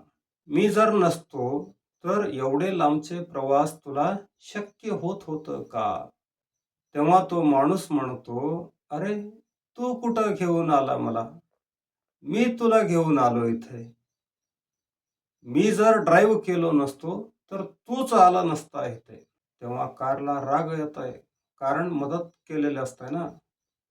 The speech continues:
कार रागाने म्हणताय, "तू आणला मला? तू काय मला तुझ्या डोक्यावर बसवून घेतलाय?" तेव्हा तो म्हणतो,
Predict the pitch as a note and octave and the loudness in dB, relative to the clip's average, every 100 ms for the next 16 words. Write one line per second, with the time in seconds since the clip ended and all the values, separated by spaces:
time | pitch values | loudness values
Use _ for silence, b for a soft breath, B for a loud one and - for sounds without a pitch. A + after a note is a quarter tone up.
0 | _ _ - D3 C#3+ D3 C#3+ D3 E3 E3 | _ _ 0 0 2 4 4 4 0 -2
1 | E3 D#3 D3 - E3 D3 B2+ - _ _ | -2 -2 -2 0 0 0 -4 -10 _ _
2 | _ _ _ _ A2+ A#2 C#3 D3 E3+ F#3+ | _ _ _ _ -8 -2 0 2 2 0
3 | G3+ A3+ A#3 - _ _ _ _ _ _ | 0 0 -2 -8 _ _ _ _ _ _
4 | _ D#3 D#3 F3 F3+ F3+ F#3 F#3 D3 C#3 | _ -8 0 2 2 4 2 0 0 2
5 | E3+ D3 C3+ E3 F3 F#3 E3 D#3+ F#3+ G3 | 2 2 0 2 4 4 0 -4 -4 -4
6 | F#3+ F#3+ G#3+ A3+ A#3 - _ _ _ _ | -4 -4 0 0 -2 -8 _ _ _ _
7 | _ _ _ _ A#2+ C3+ C#3+ D3 C#3+ C#3 | _ _ _ _ -8 -4 -2 -2 -2 -2
8 | C#3 - E3 D3 D#3+ | -4 -2 2 2 2